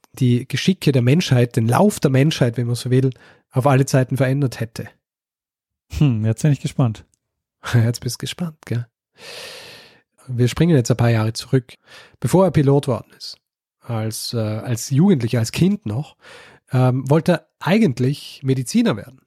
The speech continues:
Speaker 1: Allerdings haben seine eher m-, mediokren Schulnoten dafür gesorgt, dass er diesen Traum recht schnell aufgegeben hat. Trotzdem hat er sich sein Leben lang, äh, immer für, äh, Wissenschaft interessiert. Und die Tatsache,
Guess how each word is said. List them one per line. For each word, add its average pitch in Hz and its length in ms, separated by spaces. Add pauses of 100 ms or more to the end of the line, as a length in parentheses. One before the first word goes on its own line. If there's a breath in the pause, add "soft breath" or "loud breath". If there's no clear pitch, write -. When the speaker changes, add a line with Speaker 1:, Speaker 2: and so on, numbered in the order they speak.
(100)
Speaker 1:
Allerdings 156 420
haben 143 240 (180)
seine 135 340
eher 139 320
m-, 127 400
mediokren 127 1200
Schulnoten 131 680
dafür 127 160
gesorgt, 135 340
dass 120 80
er 131 80
diesen 120 180
Traum 117 280
recht 120 180
schnell 120 160
aufgegeben 117 460
hat. - 260 (160)
Trotzdem 160 340
hat 165 120
er 165 80
sich 156 160
sein 139 200
Leben 143 280
lang, 135 380
äh, 127 300
immer 151 180
für, 131 460
äh, 123 280
Wissenschaft 135 500
interessiert. 120 640 (1080 loud breath)
Und 139 880 (920)
die 156 120
Tatsache, 139 880